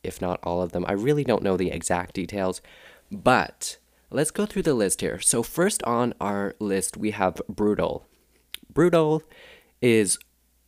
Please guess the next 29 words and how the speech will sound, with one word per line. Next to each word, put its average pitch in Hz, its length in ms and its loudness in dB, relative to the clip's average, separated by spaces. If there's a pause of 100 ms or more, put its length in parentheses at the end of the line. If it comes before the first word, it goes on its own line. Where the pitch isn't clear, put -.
(360)
very 107 300 2
rock. 90 400 2
I 131 120 2
think 202 260 -2
rock 98 480 0
is 85 100 -8
coming 85 320 -4
back. 80 240 -4
I 104 100 -2
think - 260 -8
Miley 92 500 2
Cyrus 85 580 0
brought, 85 680 -2 (680)
you 101 140 0
know, 80 280 -2
rock 85 560 -2 (140)
back. - 520 -8 (580)
That 117 200 0
might 127 180 0
be 92 100 -8
controversial. 87 960 -2
I 101 80 -2
feel 101 220 0
like - 180 -2
I'm 90 360 -2 (220)
erasing 92 720 0 (240)
rock 92 400 0
icons 87 720 -4 (100)
of 85 360 -6